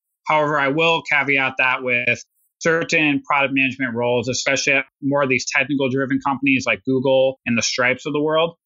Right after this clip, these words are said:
they will give you pretty hard technical interviews, and it, it would be hard to pass that objective technical interview if you don't have the experience that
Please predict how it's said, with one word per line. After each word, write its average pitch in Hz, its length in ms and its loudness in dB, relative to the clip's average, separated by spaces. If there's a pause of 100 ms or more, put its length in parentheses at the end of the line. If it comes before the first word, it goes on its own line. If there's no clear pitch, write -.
(220)
they 156 120 2
will 175 240 2
give 170 160 0
you 160 180 0
pretty 160 200 0
hard 139 340 -2
technical 135 460 -2
interviews, 139 520 -2
and 135 100 0
it, 135 240 2
it 143 80 0
would 143 120 -2
be 147 120 2
hard 139 340 -2
to 131 100 -2 (160)
pass 127 420 0 (240)
that 135 120 2
objective 131 580 -2 (160)
technical 131 760 -2 (400)
interview 139 540 0
if 127 240 -2
you 135 160 0
don't 139 200 -2
have 127 460 -2
the 127 160 0
experience 135 800 -2
that 123 240 0